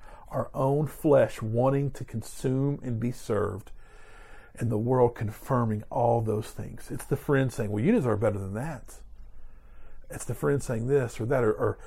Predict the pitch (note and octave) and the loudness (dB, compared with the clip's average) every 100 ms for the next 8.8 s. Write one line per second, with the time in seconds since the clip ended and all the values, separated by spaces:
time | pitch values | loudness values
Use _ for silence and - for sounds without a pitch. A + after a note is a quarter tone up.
0 | - - - - B2+ C#3 - C3+ - A2 | -14 -14 -14 -8 -2 -2 0 -2 0 0
1 | A2 A#2 - G#2 - - G#2+ A2 A2 C3+ | 0 -2 -4 -6 -6 -8 -6 -2 2 2
2 | C3+ - A#2+ G#2+ G#2 A2+ A2+ - - A2+ | 2 0 2 2 0 -2 -2 -4 -2 0
3 | G#2+ B2 A#2+ - C#3+ D3 C3+ - C3+ C3 | 0 0 -4 -2 -2 0 -4 -4 -2 -2
4 | B2 - G#2 D3+ D3+ - C3+ - A2 G#2 | -2 -4 -2 2 2 0 -8 -4 -2 0
5 | C#3+ - - - - - - - - - | -2 -8 -18 -18 -18 -18 -20 -20 -16 -4
6 | C#3 - C#3+ C3+ A2 C3+ - - - - | -2 2 0 2 0 -2 -4 -10 -16 -18
7 | - - - - - - - - - - | -18 -20 -20 -20 -20 -18 -18 -18 -20 -20
8 | - - - - - - - - | -20 -20 -20 -20 -20 -20 -12 -10